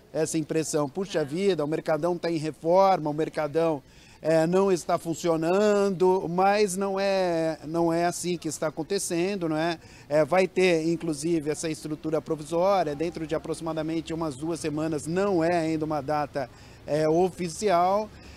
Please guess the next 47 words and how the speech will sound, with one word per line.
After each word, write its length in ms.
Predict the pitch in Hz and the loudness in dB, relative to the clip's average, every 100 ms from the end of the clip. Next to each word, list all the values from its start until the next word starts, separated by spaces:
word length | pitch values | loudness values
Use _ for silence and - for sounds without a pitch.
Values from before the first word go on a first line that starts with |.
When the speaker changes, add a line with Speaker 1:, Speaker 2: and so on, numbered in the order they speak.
| - | -6
Speaker 1:
é, 160 | 180 180 | -2 0
mas 320 | 190 196 214 | 4 2 2
o 60 | |
Mercadão, 520 | 226 220 208 180 170 190 | 0 0 0 0 0 -2
ele 140 | 190 | -4
continua 880 | - 196 208 185 175 185 220 202 160 | -4 -4 -2 -2 0 0 2 2 2
funcionando, 840 | 165 151 156 147 160 190 196 170 | -2 -6 -4 -2 2 2 2 0
as 100 | 160 | -2
pessoas 400 | 175 - 185 - | -4 -4 -4 -6
podem 540 | - 185 214 214 170 | -4 0 2 2 0
vir 220 | 156 160 | -2 -4
aqui 420 | 151 - 151 175 170 | -4 -4 -2 -2 -2
fazer 300 | 160 147 170 | -2 -2 -4
suas 280 | 170 170 147 | -4 -4 -6
compras, 640 | - 147 170 180 175 175 - - - - - | -6 -2 0 0 -2 -6 -8 -18 -20 -20 -6
porque, 260 | 185 185 196 | -2 2 2
como 220 | 180 190 | 2 2
eu 100 | 196 | 2
disse, 320 | 151 196 185 | 0 -4 -4
de 80 | 180 | -8
fato 400 | 165 175 180 185 | -2 -2 0 -4
passa 440 | - 175 175 175 | -2 0 0 -2
essa 160 | 165 - | -6 -6
impressão. 540 | 175 202 202 - 196 208 | -4 -2 -2 0 -2 0
Você 220 | 190 202 | 0 0
chegou 280 | 175 165 180 | 0 2 2
a 40 | |
conversar, 720 | 180 156 143 - 165 214 208 | 2 0 -2 -2 0 2 0
não 120 | 160 | 0
é, 200 | 170 190 165 | -2 -2 -2
com 100 | 147 | -4
alguém 480 | 139 147 190 196 | -4 -4 -2 -2
na 100 | 160 | -2
prefeitura 880 | 147 151 151 131 175 202 208 185 143 | -4 -6 -8 -8 -4 -2 0 0 -2
e 60 | 135 | -4
tudo 180 | 143 147 | -6 -4
Speaker 2:
Já, 140 | - | -2
Speaker 1:
mais? 260 | 294 294 294 | -2 -2 -4
Speaker 2:
nós 220 | 269 269 | -6 -10
pedimos 380 | 269 262 269 269 | -12 -12 -8 -8
apoio 680 | 240 240 247 269 254 226 | -8 -6 -4 -4 -4 -6
a, 640 | 214 196 185 185 185 - - | -10 -12 -14 -16 -18 -18 -16
aos 120 | 196 | -16
vereadores, 920 | 196 208 208 214 220 233 233 208 196 | -12 -10 -8 -8 -6 -4 -6 -8 -12
à 60 | 190 | -14
Câmara, 460 | - 233 233 220 202 | -14 -10 -6 -6 -8
à 360 | - - 180 | -12 -14 -14